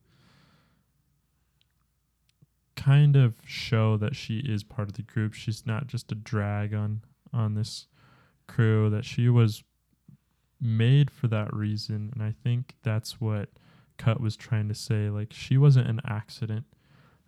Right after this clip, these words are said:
Um, she wasn't just, like, an experiment or something like that. She was made deliberately so that, you know,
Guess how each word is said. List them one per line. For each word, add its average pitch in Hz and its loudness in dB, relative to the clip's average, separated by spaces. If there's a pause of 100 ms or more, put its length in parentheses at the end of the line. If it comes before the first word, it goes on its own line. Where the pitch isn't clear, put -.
Um, 107 0 (920)
she - -4
wasn't 113 2
just, 113 -4
like, 110 -6
an 110 -4
experiment 107 -4
or 110 -6
something 113 -4
like 110 -2
that. 110 -6
She - -6
was 113 -2
made 135 4
deliberately 117 2 (360)
so - -4
that, 101 -6 (920)
you 120 0
know, 113 0